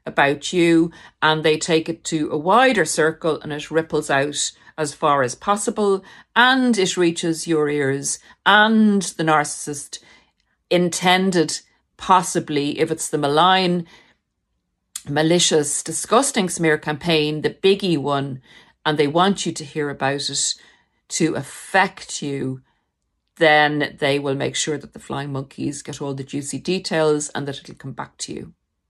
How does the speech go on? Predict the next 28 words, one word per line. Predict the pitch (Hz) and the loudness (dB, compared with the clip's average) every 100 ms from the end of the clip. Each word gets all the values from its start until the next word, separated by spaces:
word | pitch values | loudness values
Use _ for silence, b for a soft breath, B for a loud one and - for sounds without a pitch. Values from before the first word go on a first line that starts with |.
| _ b b | _ b b
So | - 165 | 2 2
attention | 170 - 214 220 - 196 185 | 2 2 2 2 2 -2 -2
and | 165 156 147 | 0 -2 -2
supply | - - - 151 143 139 135 B B B B B | -8 -8 -2 0 2 0 -6 B B B B B
for | 185 | 0
them, | 170 160 143 139 | 4 4 4 -2
particularly | 165 - 269 208 170 | -2 0 0 2 2
if | 160 | 2
they | 160 | 0
haven't | 165 160 156 - | -2 -2 -4 -8
embedded | 143 147 151 139 - | -2 0 0 -4 -6
a | 147 | -6
new | 139 143 | -4 -4
supply. | - - 139 123 - - _ _ _ _ _ _ _ _ _ _ _ _ _ _ b b b b b b b b b b b _ - | -8 -12 -10 -8 -10 -16 _ _ _ _ _ _ _ _ _ _ _ _ _ _ b b b b b b b b b b b _ 0
The | 247 240 226 - | 4 4 4 2
last | 196 226 294 359 - - | 4 4 4 0 -2 -2
reason | 247 233 226 | 0 2 2
I | 202 | 2
have | 196 185 180 | 2 2 0
down | - 170 165 | 0 0 0
here | 165 185 185 170 | -2 0 2 4
is | - 147 147 147 - - | 4 4 2 0 -4 -6
the | - 180 | -6 -4
smear | - 214 214 | 0 2 4
campaign | 202 - 180 175 - 180 175 175 165 | 2 -2 -6 -4 -2 2 2 0 -2
can | - 175 165 | -4 -2 -2
also | - 170 165 - 165 | 0 -2 -2 -2 -4
be | - 170 165 156 160 - | -2 2 2 2 -2 -6